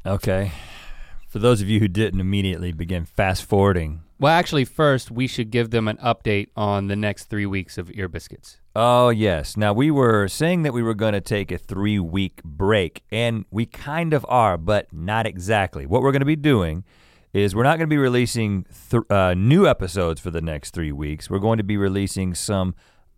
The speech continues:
Speaker 1: older classic Ear Biscuits that you may or may not have heard,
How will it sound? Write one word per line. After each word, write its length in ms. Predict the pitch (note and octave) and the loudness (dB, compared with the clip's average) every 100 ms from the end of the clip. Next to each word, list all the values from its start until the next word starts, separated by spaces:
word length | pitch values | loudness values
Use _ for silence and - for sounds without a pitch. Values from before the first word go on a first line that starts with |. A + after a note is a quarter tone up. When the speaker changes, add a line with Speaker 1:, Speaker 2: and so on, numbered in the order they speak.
| _ | _
Speaker 1:
older 920 | A#2+ C#3 D3 D#3+ E3+ D3 C3 A2 G#2 - - | 2 4 6 4 2 2 4 4 0 -2 -12
classic 640 | - C#3 C#3+ C#3 B2+ G2 | -2 2 2 2 -2 -6
Ear 220 | G2+ G2+ | -4 -2
Biscuits 580 | E2+ F#2+ F2+ - G#2+ - | 0 -2 -2 -6 -8 -6
that 140 | G#2 G2 | -8 -4
you 120 | G2 | -4
may 200 | G2+ G2+ | -2 -2
or 80 | F#2+ | -2
may 180 | G2 | -2
not 220 | F#2+ F#2+ F2 | -2 -2 -2
have 200 | F2 D#2+ | -4 -2
heard, 360 | F2 D#2+ F#2+ | -2 -2 -6